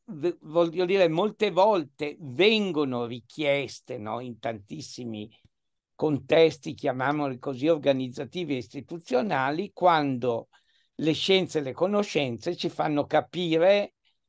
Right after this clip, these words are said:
che, uno, sono impossibili in un certo senso, e secondo, è bene che siano impossibili queste ossessioni, perché per a-, interagire col mondo abbiamo bisogno di altre cose, no?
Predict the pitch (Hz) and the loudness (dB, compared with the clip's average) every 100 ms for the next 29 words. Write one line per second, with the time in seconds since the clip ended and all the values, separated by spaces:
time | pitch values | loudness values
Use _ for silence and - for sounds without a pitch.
0 | _ - 160 170 - - 247 247 233 175 | _ -4 0 0 -4 -6 0 4 4 4
1 | 170 151 143 143 151 - - 175 147 131 | 2 0 -2 -4 -6 -6 -4 -2 -2 -2
2 | 127 127 117 147 156 - 220 - 123 123 | -4 -6 -4 -4 -4 -4 -4 -2 -4 -4
3 | 120 160 170 - _ _ _ _ 180 - | -4 2 2 0 _ _ _ _ -4 0
4 | 202 - 208 202 185 170 147 208 220 202 | 0 4 4 4 4 4 6 6 6 4
5 | 160 - 147 - 170 151 139 - 143 - | 0 -4 -10 -2 0 0 -2 -4 -6 -4
6 | 175 160 147 123 - 135 120 - 131 - | -4 -2 0 -2 -4 -8 -8 -8 -10 -8
7 | 170 135 - 131 - 175 151 123 120 147 | -10 -10 -10 -10 -6 0 2 0 -2 -6
8 | 160 _ _ _ _ - 170 - 170 170 | -6 _ _ _ _ 0 0 4 2 4
9 | 170 151 165 220 165 - 165 143 147 170 | 4 4 2 -2 -4 0 0 0 2 2
10 | 151 214 214 151 127 151 160 135 117 139 | 2 0 2 0 0 0 2 0 -2 -4
11 | 131 127 120 110 123 117 104 104 - 113 | -6 -8 -8 -6 -10 -8 -8 -10 -12 -14
12 | 98 - - - - 95 - - | -12 -14 -14 -16 -20 -20 -18 -20